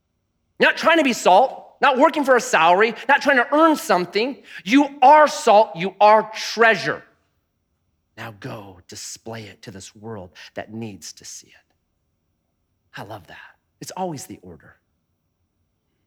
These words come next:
Always the order. "Good job. Now go for it." Communion, the order.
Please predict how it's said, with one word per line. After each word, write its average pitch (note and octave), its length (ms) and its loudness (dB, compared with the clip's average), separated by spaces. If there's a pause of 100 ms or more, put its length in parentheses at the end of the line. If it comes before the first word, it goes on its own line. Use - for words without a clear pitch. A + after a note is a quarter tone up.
(140)
Always E3 340 -6
the - 80 -20
order. - 300 -20
"Good E3+ 240 -16
job. C#3+ 320 -12
Now G2+ 140 -18
go A2+ 240 -14
for A#2 160 -12
it." - 100 -16 (320)
Communion, G3+ 540 -8
the - 80 -8
order. F3+ 500 -6